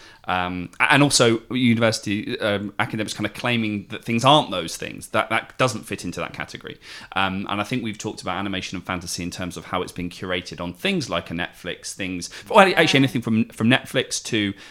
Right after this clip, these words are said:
Speaker 1: the shelf of a library. Where, where does a book on fantasy and animation sit, and what are some of the interesting, um, kind of politics with a small p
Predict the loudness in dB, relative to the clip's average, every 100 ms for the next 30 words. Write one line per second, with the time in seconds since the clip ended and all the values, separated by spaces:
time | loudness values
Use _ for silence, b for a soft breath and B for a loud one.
0 | -8 -2 4 4 2 -2 0 2 0 -2
1 | -8 0 2 2 0 4 6 6 2 -2
2 | -2 -2 -4 -2 -2 -2 -2 -2 -2 -2
3 | -2 -4 -4 -2 -2 0 0 0 0 -2
4 | -2 -2 -2 B B B 2 4 4 0
5 | -2 -2 -2 -2 -2 -2 -2 -4 -6 -6
6 | -6 -8 2 2 2 -4 -4 -2 2 2
7 | 4 4 4